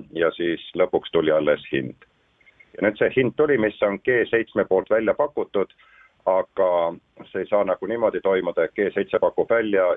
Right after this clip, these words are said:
ja siis Euroopa Liidu kakskümmend seitse selle siis automaatselt nagu vastu võtavad. Et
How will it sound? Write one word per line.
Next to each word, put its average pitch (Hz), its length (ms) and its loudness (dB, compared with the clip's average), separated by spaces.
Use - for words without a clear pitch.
ja 85 160 -2
siis 90 240 -8
Euroopa 87 340 0
Liidu 90 240 -2
kakskümmend - 520 -2
seitse 87 400 0
selle 78 220 0
siis 82 180 -2
automaatselt 85 560 0
nagu 82 220 0
vastu 98 300 -2
võtavad. 57 420 -2
Et - 80 -18